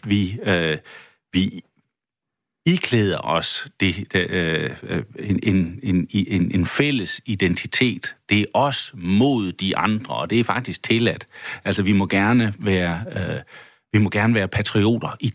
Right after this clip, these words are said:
den her sammenhæng, og vi må gerne skelne os fra dem. Det er ellers, det må vi heller ikke længere. Øh, men, men, men her, lige præcis, er der plads til den udlevning af det, øh, ægte dansker, øh,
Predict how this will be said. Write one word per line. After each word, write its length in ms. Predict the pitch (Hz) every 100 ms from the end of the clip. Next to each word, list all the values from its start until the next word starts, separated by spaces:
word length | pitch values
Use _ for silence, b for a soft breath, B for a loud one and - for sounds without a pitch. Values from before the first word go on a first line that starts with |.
| -
den 200 | 135 110
her 180 | 82
sammenhæng, 520 | 71 73 78 80 - -
og 60 |
vi 60 | 104
må 120 | 107
gerne 400 | 92 101 117 127
skelne 720 | 107 - - 107 117 127 113
os 300 | - 104 110
fra 180 | - -
dem. 220 | 82 82 85
Det 120 | 131
er 40 |
ellers, 340 | 120 76 87 -
det 80 | 110
må 100 | 98
vi 100 | 76
heller 160 | 78 -
ikke 100 | -
længere. 220 | 71 73 - B B B
Øh, 160 | - 90
men, 320 | 90 95 90
men, 220 | 107 92
men 140 | 104 92
her, 460 | 120 156 95 - -
lige 340 | 127 117 165
præcis, 420 | 170 107 110 110 -
er 140 | 107
der 100 | 107
plads 460 | 98 - 107 110 -
til 180 | - 98
den 200 | 101 107
udlevning 680 | 101 110 104 90 - - - B _
af 260 | 98 98 90 b b b -
det, 240 | 104 104 104 _ -
øh, 120 | 85 -
ægte 460 | 101 101 - 76 67 _
dansker, 560 | 85 80 82 - - - _ _ _ _
øh, 60 | 92